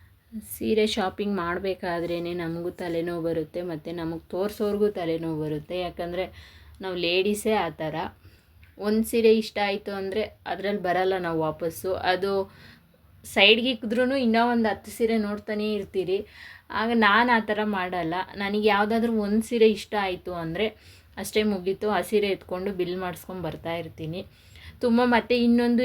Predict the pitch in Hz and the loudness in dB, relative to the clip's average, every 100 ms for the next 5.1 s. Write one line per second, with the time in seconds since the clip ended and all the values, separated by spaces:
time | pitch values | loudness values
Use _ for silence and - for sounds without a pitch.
0 | 240 220 226 226 226 226 220 202 202 202 | 4 4 6 4 4 2 0 0 -2 -2
1 | 208 196 185 185 185 - - - - 262 | -2 -2 0 0 0 -4 -12 -20 -6 -2
2 | 269 294 311 302 240 240 233 208 208 - | 2 2 2 4 4 4 4 4 2 0
3 | 220 - - - _ 220 226 240 247 247 | 0 0 -8 -20 _ 0 2 2 4 6
4 | 247 226 - 269 240 240 254 240 233 214 | 4 2 4 6 6 4 0 0 0 0